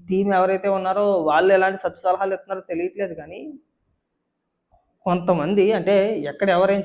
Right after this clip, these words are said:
చనిపోయినా సరే దాన్ని తీసుకొచ్చి రాజకీయంగా మనం ముడిట్టేయకూడదు. దాన్ని లేఖితనం అంటారని నన్ను అడిగితే కనుక, నీ కార్యకర్తలేమో నీ ఆదేశాల మేరకు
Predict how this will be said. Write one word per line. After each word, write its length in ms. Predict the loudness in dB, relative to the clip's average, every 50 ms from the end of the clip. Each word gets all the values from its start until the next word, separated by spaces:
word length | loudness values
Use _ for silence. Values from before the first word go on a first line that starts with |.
| -2 -2
చనిపోయినా 340 | -2 -2 -4 -6 -6 -6
సరే 340 | -6 -4 -4 -2 -2 -2 -2
దాన్ని 240 | 0 -2 -2 -2 -4
తీసుకొచ్చి 300 | -6 -6 -6 -6 -4 -2
రాజకీయంగా 540 | -2 -2 -2 -4 -4 -4 -4 -2 -2 -4 -4
మనం 240 | -4 -6 -6 -6 -8
ముడిట్టేయకూడదు. 840 | -8 -10 -8 -8 -8 -6 -6 -6 -6 -6 -8 -8 -8 -8 -8 -12 -16 -20 _ _ _ _ _ _ _ _ _ _ _ _ _ _ _ _ _ _ _ _ _ _ _ _
దాన్ని 260 | -2 0 2 2 4 4
లేఖితనం 540 | 4 4 2 2 0 -2 -2 -2 -2 -4
అంటారని 340 | -4 -4 -4 -4 -4 -4 -6
నన్ను 260 | -6 -6 -8 -6 -6
అడిగితే 300 | -4 -6 -6 -6 -6 -6
కనుక, 400 | -6 -6 -8 -8 -10 -10 -10 -10 -12 -14 -20 _ _ _ _ _ _ _ _ _ _ -6
నీ 120 | -6 -2
కార్యకర్తలేమో 800 | 0 0 0 0 0 0 0 -2 -2 -2 -2 0 0 2 2 2
నీ 140 | 2 2 2
ఆదేశాల 520 | 4 4 4 4 4 2 2 2 0 0 0
మేరకు 560 | -2 -2 -2 -2 -2 -4 -4 -6 -6 -8